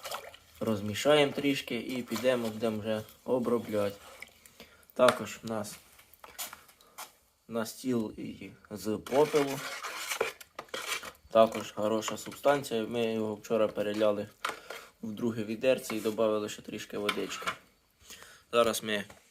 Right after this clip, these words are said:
тишком-нишком переміщаємося на локацію і будемо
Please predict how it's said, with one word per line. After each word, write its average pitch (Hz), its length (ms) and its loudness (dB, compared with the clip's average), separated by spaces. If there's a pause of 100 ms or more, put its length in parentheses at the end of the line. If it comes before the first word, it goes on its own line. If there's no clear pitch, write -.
(120)
тишком-нишком 110 680 0
переміщаємося 104 1000 -2
на 110 100 -4
локацію 113 640 6 (120)
і 127 140 -4
будемо - 460 -2